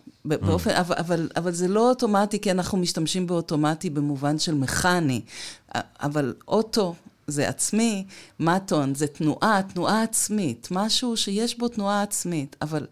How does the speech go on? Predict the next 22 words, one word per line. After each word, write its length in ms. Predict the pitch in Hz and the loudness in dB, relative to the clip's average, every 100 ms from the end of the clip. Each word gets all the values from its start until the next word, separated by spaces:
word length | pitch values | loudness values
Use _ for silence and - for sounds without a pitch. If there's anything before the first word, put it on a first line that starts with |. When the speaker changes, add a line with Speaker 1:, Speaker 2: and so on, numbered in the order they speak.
| _ _ - - - | _ _ -20 -20 -12
Speaker 1:
ה-, 160 | - - | -6 -4
הביטוי 640 | 165 170 185 233 247 285 | -2 -4 -4 -2 0 2
נראה 640 | 285 233 196 165 196 220 233 - - - | 2 0 0 0 0 0 -4 -8 -14 -10
כמו 360 | 196 190 190 180 - _ _ _ - 143 | -6 -4 -4 -8 -14 _ _ _ -16 -6
ג'יבריש 640 | 147 196 202 180 160 - | -2 0 0 -2 -2 -4
או 360 | 131 135 120 - - - - | -4 -4 -4 -8 -12 -18 -10
סינריץ', 800 | - - 226 214 175 156 131 - | -4 2 4 4 4 2 0 -4
או, 140 | - 151 | 0 2
או, 360 | 147 151 147 131 - | 2 2 2 0 -6
זאת 80 | |
אומרת, 320 | 175 156 151 - | -4 -4 -4 -6
אה, 100 | 71 - - - - _ | -6 -8 -20 -20 -20 _
משהו 600 | - 175 202 240 226 226 233 - - - | -2 0 2 0 0 -2 -8 -18 -20 -6
שאין 460 | - - - 185 208 | 0 0 2 2 4
לו 140 | 233 | 4
מובן. 640 | 226 220 180 180 160 120 123 - | 4 4 2 2 2 0 -4 -8
הוא 100 | 160 | -4
Speaker 2:
Mm. 40 | |
Speaker 1:
חייב 500 | - 180 170 180 208 | 0 0 2 2 2
להמציא 400 | 240 220 208 - | 0 -2 -4 -4
מחדש 500 | 196 196 147 147 147 | -4 -2 -2 0 -2
שפה, 520 | - 160 - - 165 | -2 -6 -6 -2 -2